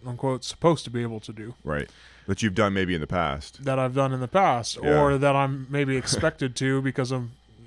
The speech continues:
Speaker 1: my size or whatever.
Speaker 2: Right. Well, it's, well, and if you're looking to the past, like, that was your, your, uh,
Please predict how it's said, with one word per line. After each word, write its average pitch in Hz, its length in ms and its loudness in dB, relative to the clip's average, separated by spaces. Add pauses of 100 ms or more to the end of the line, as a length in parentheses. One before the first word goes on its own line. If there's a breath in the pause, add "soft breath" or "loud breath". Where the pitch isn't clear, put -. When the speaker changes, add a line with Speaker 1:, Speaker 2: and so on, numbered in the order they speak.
(260)
Speaker 1:
my 131 140 -6
size 127 540 2
or 123 120 -4
whatever. 127 480 0
Speaker 2:
Right. 120 160 6
Well, 120 340 6
it's, 120 240 0
well, 104 300 4 (560)
and 110 220 0
if 98 120 -8
you're 110 140 4
looking 107 640 2 (140)
to 107 200 0
the 85 120 -2
past, 104 560 2
like, 78 200 -2
that 92 180 2
was 87 280 -2 (340)
your, 85 480 -4
your, 80 280 -4 (200)
uh, 76 200 -4